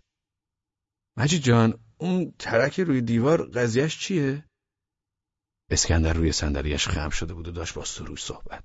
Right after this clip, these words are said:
می‌کرد. حرفش را نیمه کاره گذاشت و گفت: «کدوم؟»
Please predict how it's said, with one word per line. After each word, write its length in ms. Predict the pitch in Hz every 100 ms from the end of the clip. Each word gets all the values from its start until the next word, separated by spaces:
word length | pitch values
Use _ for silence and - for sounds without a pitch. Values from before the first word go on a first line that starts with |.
| -
می‌کرد. 400 | _ - - - _ _ _ _ _ _ _
حرفش 420 | - 80 90 - 87
را 80 |
نیمه 240 | 85 80 76
کاره 220 | 80 80
گذاشت 360 | 80 78 73 85
و 60 |
گفت: 340 | 80 80 - - - _ _ _ _ _ -
«کدوم؟» 460 | 85 104 170 120